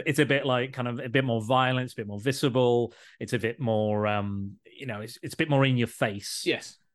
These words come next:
Speaker 1: Uh, than the s-, kind of subtlety of the, of the previous film. But it, again, it, at least it's different. You know, it's
Speaker 2: Mm.
Speaker 1: not the same.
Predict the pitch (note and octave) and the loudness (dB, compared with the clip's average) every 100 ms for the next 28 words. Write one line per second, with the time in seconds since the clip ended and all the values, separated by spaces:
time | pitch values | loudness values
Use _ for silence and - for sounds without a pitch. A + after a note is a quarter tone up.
0 | - A2+ G#2+ G#2+ A#2 A2+ - - C3+ C3 | -6 0 0 2 2 0 -2 -2 0 2
1 | A#2 - C3 A#2 A2+ B2+ A2+ G#2+ G2 G#2+ | 0 0 -2 -4 -4 -2 0 0 -2 -6
2 | _ E3+ G2+ A#2 - A#2+ G#2 G2 - G2+ | _ -8 -6 -6 -2 -2 -2 -6 -6 -6
3 | A#2 A3 - - F#3 G3+ F#3 - - E3 | -4 -6 -6 -6 2 2 2 -6 -8 -2
4 | E3 F3 - E3 - A2 - G2 G2 - | 2 2 2 -2 -2 -4 -6 -12 -12 -10
5 | A#2+ D#3+ C#4 C#3 - - B2+ G#2+ A#2+ G#2 | -8 -4 2 6 6 4 -4 -6 -4 -4